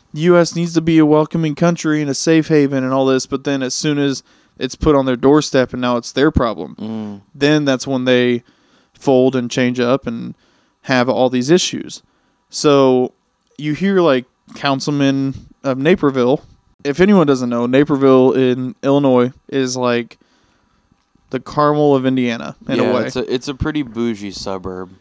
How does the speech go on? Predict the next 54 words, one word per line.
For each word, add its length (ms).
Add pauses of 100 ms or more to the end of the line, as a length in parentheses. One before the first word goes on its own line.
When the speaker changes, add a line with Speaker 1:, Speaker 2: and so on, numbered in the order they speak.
Speaker 1:
Yes. 260
Speaker 2:
There, 260
it's 120
a, 100
it's 140
an 100
affluent 600
suburb. 640
Speaker 1:
Yeah. 260 (120)
Speaker 2:
Is, 360
is 300
how 220
I 120
will 180
phrase 400
it. 160 (140)
Speaker 1:
Very 200
true. 300 (100)
Speaker 2:
Yeah. 140
Speaker 1:
And 400
he 220
made 200
a 60
comment 460
today 420 (240)
that, 540 (500)
um, 560 (440)
you 120
know, 160
they 260
are 140
very 280
blessed 420
there 260 (480)
and 140
have 580
very 500 (200)
large 380
homes 440
and 160
live 160
very 240
comfortable. 540
And 80
he 40
goes, 220
"I 100
would 200
love 300
to 200
have 240
a 120
sign-up 420
sheet 340